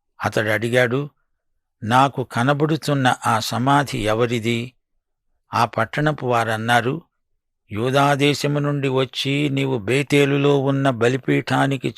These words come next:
చేసిన క్రియలను ముందుగా తెలిపిన దైవజనుని సమాధి" అని చెప్పారు. యోషియా మరికొన్ని సంస్కరణలను ప్రవేశపెడుతున్నాడు.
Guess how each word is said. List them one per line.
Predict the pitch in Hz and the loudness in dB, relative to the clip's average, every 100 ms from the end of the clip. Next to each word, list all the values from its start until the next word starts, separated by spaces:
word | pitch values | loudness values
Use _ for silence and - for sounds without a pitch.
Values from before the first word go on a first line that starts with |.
| 131 | -2
చేసిన | 131 - 131 120 | -2 0 -2 -2
క్రియలను | - 117 131 143 156 85 _ _ _ _ _ _ _ _ 107 | -2 0 4 4 2 -4 _ _ _ _ _ _ _ _ -4
ముందుగా | 139 147 147 139 | 0 2 4 2
తెలిపిన | - 127 120 127 120 | 0 -2 -2 -4 -4
దైవజనుని | 101 117 131 135 127 123 123 117 110 | -2 0 2 0 0 0 0 -4 -4
సమాధి" | 110 110 113 113 107 113 - _ _ _ _ _ - | -4 -2 0 -2 0 -2 -4 _ _ _ _ _ -2
అని | 117 120 113 | -2 0 -2
చెప్పారు. | 104 - 101 95 - _ _ _ _ _ _ _ _ 113 | -4 -4 -4 -4 -12 _ _ _ _ _ _ _ _ -2
యోషియా | 135 135 139 139 139 | 0 0 0 2 2
మరికొన్ని | 131 127 139 143 143 135 | 0 -2 -2 -2 -2 -2
సంస్కరణలను | - 131 - - 135 131 123 117 120 131 | -4 -6 -6 -2 -2 0 -2 -2 -4 -6
ప్రవేశపెడుతున్నాడు. | - 117 123 117 110 113 107 - 107 110 104 131 | -4 -2 0 -2 -6 -8 -8 -10 -6 -4 -4 -8